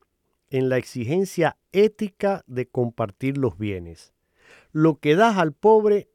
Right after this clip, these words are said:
no es tuyo, es suyo, porque te has apropiado de lo que fue dado para uso común. Para el obispo de Milán,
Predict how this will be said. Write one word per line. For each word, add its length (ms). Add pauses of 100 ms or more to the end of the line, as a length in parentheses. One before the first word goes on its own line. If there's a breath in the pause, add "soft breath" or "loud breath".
(160)
no 240
es 100 (100)
tuyo, 540 (440)
es 300
suyo, 600 (320 soft breath)
porque 280
te 140
has 120
apropiado 800
de 60
lo 180 (120)
que 160
fue 420 (460)
dado 480
para 320
uso 300
común. 500 (920 soft breath)
Para 220
el 80
obispo 420
de 140
Milán, 500